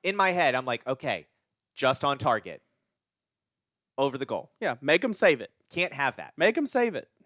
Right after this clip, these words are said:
Speaker 1: Your goalie bails you out with a spectacular save. Then your young star, uh, Sophia Smith, comes up.
Speaker 2: Yeah.
Speaker 1: Skies it.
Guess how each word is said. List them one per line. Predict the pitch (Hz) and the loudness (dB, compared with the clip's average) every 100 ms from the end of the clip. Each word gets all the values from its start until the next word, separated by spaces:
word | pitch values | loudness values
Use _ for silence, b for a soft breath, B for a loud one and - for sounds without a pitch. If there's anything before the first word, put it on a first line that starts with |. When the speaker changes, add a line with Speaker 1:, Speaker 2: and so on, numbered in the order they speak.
| _ | _
Speaker 1:
Your | 165 196 | 2 4
goalie | 202 196 190 | 6 4 4
bails | 170 180 185 160 | 4 2 2 2
you | 165 | 2
out | 175 | 2
with | 160 | -2
a | 127 | -8
spectacular | - 143 135 135 - 147 139 | -10 -10 -6 -6 -6 -8 -8
save. | - 123 90 - _ | -8 -10 -10 -16 _
Then | 127 156 | -6 -4
your | 160 | -2
young | 147 160 156 | 0 -2 -2
star, | - 156 120 95 - _ _ _ _ _ _ _ _ _ _ 120 | -2 2 2 -2 -10 _ _ _ _ _ _ _ _ _ _ -2
uh, | 117 110 | -2 -2
Sophia | - 127 160 147 | -6 -8 -4 -6
Smith, | - 147 - | -4 -6 -6
comes | 120 107 | -12 -10
up. | 107 185 | -8 -6
Speaker 2:
Yeah. | 262 - _ _ _ _ _ | -8 -10 _ _ _ _ _
Speaker 1:
Skies | - - 175 139 - | -10 2 4 6 2
it. | 90 | -8